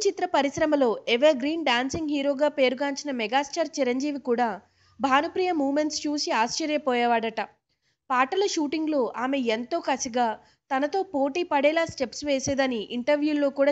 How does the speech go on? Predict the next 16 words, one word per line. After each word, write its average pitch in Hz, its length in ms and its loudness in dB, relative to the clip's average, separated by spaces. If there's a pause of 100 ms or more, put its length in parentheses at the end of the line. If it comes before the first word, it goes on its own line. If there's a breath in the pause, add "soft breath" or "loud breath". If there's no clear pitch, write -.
(120)
చెప్పాడు. 220 380 0 (580 soft breath)
అంతటి 311 400 -2
ప్రతిభ 311 380 0
ఉన్న 392 260 2
నటి 294 280 0
కూడా 302 460 0 (280 soft breath)
కుటుంబ 302 300 -2
సభ్యుల 339 380 0
చేతిలో 311 460 -2
మోసపోవటం 254 800 -2
నిజంగా 285 440 2
బాధాకరం. 233 680 0 (840)
చెన్నైకి 370 500 0
చెందిన 349 260 0
గ్రాఫిక్స్ 262 600 0
ఇంజనీర్ 277 380 -2